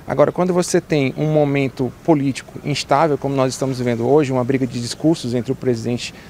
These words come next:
do Banco Central e o presidente do, do Brasil, isso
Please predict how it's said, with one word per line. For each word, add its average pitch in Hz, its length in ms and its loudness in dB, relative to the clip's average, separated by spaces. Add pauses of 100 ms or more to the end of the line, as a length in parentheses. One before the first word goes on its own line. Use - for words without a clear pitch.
do 131 100 -4
Banco 123 180 -2
Central 120 400 2
e - 20 0
o 120 40 -8
presidente 110 480 -6
do, 110 440 -2
do 110 120 -10
Brasil, 104 420 0 (280)
isso 156 320 0